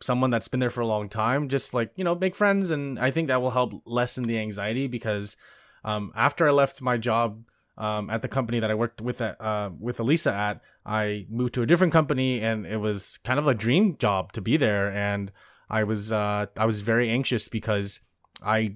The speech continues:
didn't know if I would live up to being able to do the job. Two years later, now I, I feel very confident, and a lot of my anxiety has gone away. Although it took a long time, I do think that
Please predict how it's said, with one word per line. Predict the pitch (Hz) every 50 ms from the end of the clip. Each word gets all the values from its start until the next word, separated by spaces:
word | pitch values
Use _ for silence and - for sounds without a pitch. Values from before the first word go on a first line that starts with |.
| 113 110 107
didn't | 127 123 117 120
know | 113 120 127
if | 131 -
I | 117 113
would | 117 110 104
live | 101 120 117 107
up | 120 120 117 -
to | - - 117 110 110 107 107 101 - _ - - - _ -
being | 131 127 120
able | 117 120 117 123 117
to | -
do | 117 117
the | 104 110
job. | 98 117 113 123 127 113 101 101 - _ _ _ _ _ _ _ _ - 101 -
Two | - 135
years | 131 123 127 131 127 113 107
later, | 117 120 139 135 127 117 113 107 101 _ _ _ _ _ _ _ _ _ -
now | 110 101 101 110 131 131 120 113 107 110 120 135
I, | 117 104 104 104 104 104 -
I | 117 113
feel | - - 151
very | 127 131 123 117
confident, | 123 120 131 156 - 117 104 107 98 92
and | 107 107 107 107
a | 101 107
lot | 110 113 117 139
of | 139 123 117
my | 117 117
anxiety | 117 120 123 107 107 110 113 117 113
has | 113 107
gone | 101 110 104 110
away. | 110 104 113 113 110
Although | 95 107 117 110 135 135
it | 139 120 -
took | - 151 143
a | 143
long | 131 127 123 127 123
time, | 113 110 107 113 131 156 175 180 _ - - - - - -
I | 123 123
do | 120 113 123 135
think | 139 - 143 131 120 120
that | 117 107 107 107 107 - -